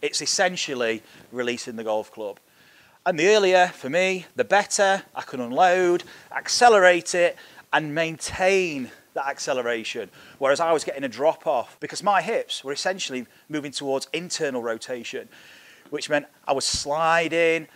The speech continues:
and that would prevent my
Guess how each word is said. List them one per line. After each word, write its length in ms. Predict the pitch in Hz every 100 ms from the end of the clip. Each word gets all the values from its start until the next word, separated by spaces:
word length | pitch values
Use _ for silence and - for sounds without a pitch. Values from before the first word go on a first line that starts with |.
| _ _ _ _ _ _ _ -
and 160 | 135 139
that 280 | 170 156
would 180 | 139 127
prevent 480 | - 123 165 165 170 - - _
my 340 | 127 127 123